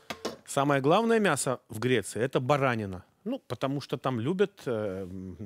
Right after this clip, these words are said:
это мясо, там эти животные, там бараны, овцы хорошо растут. Поэтому на севере именно баранина.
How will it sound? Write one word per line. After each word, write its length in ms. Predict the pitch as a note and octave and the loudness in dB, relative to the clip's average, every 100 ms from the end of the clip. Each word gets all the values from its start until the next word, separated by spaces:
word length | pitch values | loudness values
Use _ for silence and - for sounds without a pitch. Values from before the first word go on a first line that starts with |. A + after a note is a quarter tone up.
| F#2+ F#2 - | -12 -12 -2
это 220 | C#3 C3 | -2 0
мясо, 320 | A2 D#3+ F#3 | 0 0 0
там 240 | D#3+ C3+ A#2+ | -2 0 0
эти 120 | A2+ | -2
животные, 520 | B2+ G#3+ A#3 G#3+ F#3 | -2 2 0 0 -2
там 200 | E3 B3 | 0 0
бараны, 400 | C#3+ C#3+ F#3 D#3+ | 2 2 2 2
овцы 320 | C3+ D#3 - | 2 0 -2
хорошо 360 | D3 B3 A3+ C#4 | -2 0 0 0
растут. 460 | A#3+ - F3 D#3+ - - | -2 -2 -4 -6 -8 -14
Поэтому 240 | - D#3+ F3 | -8 -4 0
на 100 | E3 | 2
севере 500 | - G3 G3 G#3+ A3+ _ _ _ - | 4 6 6 4 2 _ _ _ -2
именно 260 | D3 C#3 | 0 0
баранина. 680 | B2+ C3+ C#3+ D#3 C#3 A#2 | 2 4 4 4 2 -2